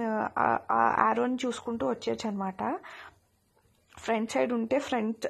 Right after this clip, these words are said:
ఫ్రంట్ సైడ్ మొత్తం, ఆ, ఫ్రంట్ సైడ్ యారో ఉంది అంటే అలా మనం ఆ యారోని మా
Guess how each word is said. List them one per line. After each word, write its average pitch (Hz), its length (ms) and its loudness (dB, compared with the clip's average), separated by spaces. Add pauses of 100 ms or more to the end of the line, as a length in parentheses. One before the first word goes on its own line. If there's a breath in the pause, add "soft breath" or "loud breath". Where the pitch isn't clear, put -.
ఫ్రంట్ 233 300 -2
సైడ్ 247 160 2
మొత్తం, 240 600 -4
ఆ, 208 80 0
ఫ్రంట్ 220 340 -2
సైడ్ 262 200 0
యారో 220 300 0
ఉంది 220 300 -2
అంటే 220 320 -4 (360 loud breath)
అలా 226 160 6
మనం 233 280 2
ఆ 226 280 6
యారోని 247 440 4
మా 226 260 0